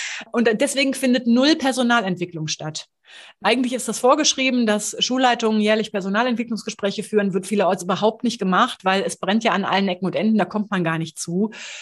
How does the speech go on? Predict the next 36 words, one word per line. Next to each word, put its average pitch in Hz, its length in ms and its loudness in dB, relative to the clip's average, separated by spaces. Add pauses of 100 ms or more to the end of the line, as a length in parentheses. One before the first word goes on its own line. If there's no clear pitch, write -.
(160)
Die 220 100 0
Leute 220 280 4
fallen 220 420 2
rechts 233 280 0
und 240 100 2
links 226 300 -2
runter. 170 480 0 (600)
Entweder 220 300 4
du 226 60 6
entwickelst 240 480 2
dich 208 120 -4
selbst 240 360 4
oder 277 160 4
du 262 80 0
machst 247 240 0
halt 240 160 0
nichts. 202 240 0
Ist 196 140 -2
auch 208 160 4
scheißegal, 190 760 2 (160)
<laughs> - 180 -2
weil 226 140 6
du 214 120 2
wirst 254 220 6
auch 226 60 -2
durchgezahlt. 175 760 -2 (580)
Ähm, 233 440 2
und 226 300 0 (120)
d-, 175 300 -8
das 208 180 -2
treibt 220 260 -2
total, 214 560 2
äh, 180 100 0
absurde 185 920 0 (420)
Triebe, 180 640 -2
ne? 196 280 -2